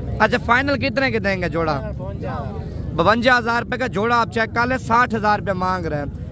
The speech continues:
Male को थोड़ा आगे करना, ये आप check कर लें माशाल्लाह, जोड़ा बड़ा खूबसूरत है, ये male है और वो जो है ना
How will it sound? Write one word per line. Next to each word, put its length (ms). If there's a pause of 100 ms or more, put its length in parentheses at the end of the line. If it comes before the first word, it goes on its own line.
(120)
Male 280
को 100
थोड़ा 200
आगे 220
करना, 340 (1200)
ये 120
आप 160
check 200
कर 180
लें 100
माशाल्लाह, 380
जोड़ा 300 (220)
बड़ा 220
खूबसूरत 580
है, 140
ये 180
male 280
है 120 (600)
और 300 (160)
वो 180
जो 160
है 60
ना 180